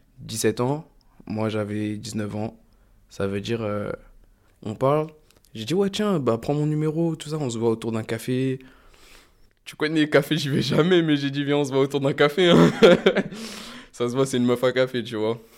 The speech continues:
Ça veut dire, euh, on se retrouve au café, on parle un petit peu, et on rigole de fou. Moi, ce que je regarde sur YouTube, elle regarde sur YouTube. Ça veut dire, on fait des petites références.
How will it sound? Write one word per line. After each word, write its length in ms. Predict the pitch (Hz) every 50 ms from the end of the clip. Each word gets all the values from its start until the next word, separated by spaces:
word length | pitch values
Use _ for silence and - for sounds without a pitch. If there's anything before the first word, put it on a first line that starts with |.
| - - -
Ça 180 | - - 107
veut 100 | 110 107
dire, 160 | 110 117 117 110
euh, 160 | 107 101 98 98 98 - - - - - - _ _ -
on 120 | - 117
se 100 | 117 -
retrouve 300 | - 110 98 - 120 113
au 60 | 107 101
café, 320 | - 107 101 - 117 123
on 100 | 117 104
parle 340 | 101 - 110 107 110 117 110
un 60 | 101
petit 180 | 95 - - -
peu, 280 | - 104 117 123 147 - - _ _ _ - -
et 80 | 120
on 40 | 123
rigole 360 | 113 120 120 123 131 120 113
de 80 | 107 117
fou. 320 | - - - 214 185 - - - _ - - - - _ -
Moi, 240 | - 98 113 127 135
ce 80 | 131 -
que 120 | - 123
je 80 | 110 110
regarde 300 | - 117 117 - 123 123
sur 180 | - - 117
YouTube, 280 | 113 110 110 - 135 123
elle 140 | 120 113 110
regarde 280 | 107 117 117 110 110
sur 120 | - - 101
YouTube. 480 | 110 110 110 - 131 131 131 131 131 - - - - _ -
Ça 140 | - -
veut 80 | 110 110
dire, 140 | 110 123 120
on 80 | 117
fait 100 | 110 -
des 140 | 104 107 110
petites 180 | - - 107 -
références. 600 | - 117 117 - 123 117 123 131 127 127 127 -